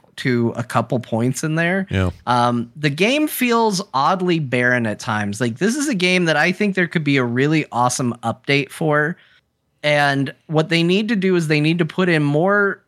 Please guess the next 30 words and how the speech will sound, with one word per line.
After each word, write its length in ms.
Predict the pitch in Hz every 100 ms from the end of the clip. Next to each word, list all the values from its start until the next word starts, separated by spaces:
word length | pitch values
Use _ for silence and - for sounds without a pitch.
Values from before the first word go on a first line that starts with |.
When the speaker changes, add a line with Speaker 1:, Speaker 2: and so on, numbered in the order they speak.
| -
Speaker 1:
uh, 240 | 139 131
circuitry 680 | 123 - 190 190 190 - 190
nodes 360 | 175 170 160
for 160 | - 151
your 140 | 135 127
gun 300 | 135 139 123
upgrade, 640 | 117 - 110 104 98 95 _ _ _ _ _ -
because 400 | 127 151 127 127
they 120 | 135
want 320 | 123 165 180
you 120 | 180
to 200 | 170 131
upgrade 420 | 147 - 156 139
your 100 | 139
gun, 600 | 117 120 131 113 98 107 117 _ _ _
but 140 | 117
then 140 | 147
they 100 | 147
don't 240 | 143 170 185
give 180 | 151 170
you 120 | 160
enough 300 | 139 151 151
of 120 | 135
these 220 | 135 127
little 220 | 131 135 127
nodes 580 | 117 123 127 117 117
to 100 | -
do 220 | 113 120 123
it 140 | -
properly. 760 | - 107 98 104 101 90 104